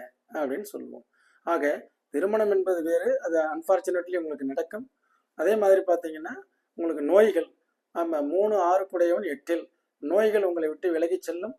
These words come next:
நோய்களுக்கு உண்டான மருந்துகள் எடுத்துக்கொண்டிருப்பீர்கள். இப்பொழுது புதிய மருத்துவத்துக்கும் புதிய மருந்துகளுக்கும் ஒரு வாய்ப்புகள் வரும். அதே மாதிரி கடன், பெரும் கடன் இருக்கும்.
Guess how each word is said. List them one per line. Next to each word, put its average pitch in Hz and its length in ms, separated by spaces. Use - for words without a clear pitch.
நோய்களுக்கு 196 440
உண்டான 170 260
மருந்துகள் 180 500
எடுத்துக்கொண்டிருப்பீர்கள். 147 840
இப்பொழுது 185 400
புதிய 208 340
மருத்துவத்துக்கும் 165 720
புதிய 220 240
மருந்துகளுக்கும் 175 680
ஒரு 147 120
வாய்ப்புகள் 143 480
வரும். 123 260
அதே 175 200
மாதிரி 180 280
கடன், 160 320
பெரும் 208 220
கடன் 185 260
இருக்கும். 165 360